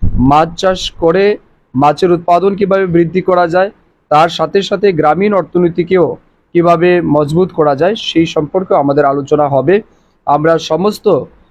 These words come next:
আমাদের সাবডিভিশন লেভেল যারা, আহ, অফিসাররা এসেছেন,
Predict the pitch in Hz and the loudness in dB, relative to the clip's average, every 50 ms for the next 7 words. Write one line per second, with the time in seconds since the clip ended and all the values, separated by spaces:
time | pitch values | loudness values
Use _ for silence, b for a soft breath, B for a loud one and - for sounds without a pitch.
0 | _ _ _ - 143 151 160 156 165 165 156 - 160 156 147 156 165 160 180 170 | _ _ _ 0 2 2 2 2 2 0 0 -2 -4 -2 0 0 0 0 0 -2
1 | 196 180 175 170 165 160 170 170 165 165 170 165 165 170 170 170 165 165 _ _ | 0 0 0 0 2 2 0 0 0 0 0 2 4 4 4 2 2 -2 _ _
2 | _ _ _ _ _ - 147 147 151 151 151 143 147 - 147 139 170 165 165 - | _ _ _ _ _ -2 2 2 4 4 4 2 0 -2 -2 -2 -2 -2 0 0
3 | 165 160 165 156 156 151 - - 170 170 165 165 | 0 2 2 2 2 0 -2 -2 -2 0 0 -2